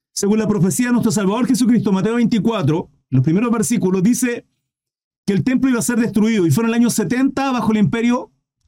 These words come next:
eh, de Roma, ¿sí? En Tito, que es destruido completamente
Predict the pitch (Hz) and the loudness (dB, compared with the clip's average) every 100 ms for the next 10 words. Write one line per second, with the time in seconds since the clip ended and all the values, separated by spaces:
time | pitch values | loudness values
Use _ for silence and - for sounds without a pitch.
0 | _ 165 170 160 160 156 - 135 151 175 | _ -2 0 2 0 0 -2 -2 0 0
1 | 269 247 220 240 - 202 185 135 - 262 | 0 0 0 -4 0 0 2 0 0 0
2 | 214 220 285 _ _ _ _ _ - _ | -2 -6 -10 _ _ _ _ _ -20 _
3 | _ _ _ - 214 233 214 226 233 247 | _ _ _ -4 0 0 0 2 2 0
4 | 330 466 _ _ _ - 208 143 277 294 | -2 -8 _ _ _ -2 0 0 0 0
5 | 254 214 180 220 240 - | 0 2 0 0 -4 -8